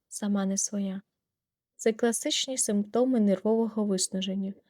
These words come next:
м'яко відповів доктор. «Вам потрібен певний спокій, санаторне курортне лікування, подалі від будь-яких стресових факторів.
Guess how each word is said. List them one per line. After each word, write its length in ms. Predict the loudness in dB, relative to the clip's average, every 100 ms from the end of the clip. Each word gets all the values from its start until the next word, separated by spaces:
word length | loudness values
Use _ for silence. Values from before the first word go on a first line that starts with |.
| _ _ _
м'яко 480 | 2 4 4 4 4
відповів 500 | 4 2 2 2 2
доктор. 500 | 2 2 0 -12 -12 _ _ _ _ _
«Вам 200 | 4 6
потрібен 440 | 8 6 6 4 4
певний 320 | 4 4 4
спокій, 640 | 2 -2 -4 -4 -6 -12 -12 _ _ _ _
санаторне 720 | -2 2 2 4 4 4 0
курортне 500 | 0 4 4 4 2
лікування, 680 | 2 0 -2 0 0 -2 -6 -12 _ _ _ _
подалі 440 | 0 4 6 6 6
від 180 | 2 2
будь-яких 460 | 4 4 2 0
стресових 560 | 0 -2 -2 0 -2 -4
факторів. 640 | -2 -4 -4 -8 -12 -12